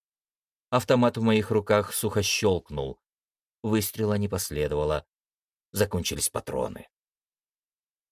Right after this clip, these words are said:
Выругавшись, я полез рукой в машину, на ощупь схватил запасной рожок, присоединил к автомату. Снова прицелился.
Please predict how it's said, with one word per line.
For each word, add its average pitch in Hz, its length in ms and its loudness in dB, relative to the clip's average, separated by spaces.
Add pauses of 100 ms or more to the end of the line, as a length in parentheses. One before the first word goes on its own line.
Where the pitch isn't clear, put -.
(280)
Выругавшись, 101 880 2
я 131 220 0
полез 123 440 2
рукой 107 340 4
в 95 60 2
машину, 101 640 0
на 104 200 4
ощупь 101 400 0
схватил 95 440 2
запасной 87 520 0
рожок, 78 540 -2
присоединил 90 680 2
к - 80 -6
автомату. 60 720 -8 (640)
Снова 123 320 4
прицелился. 87 800 0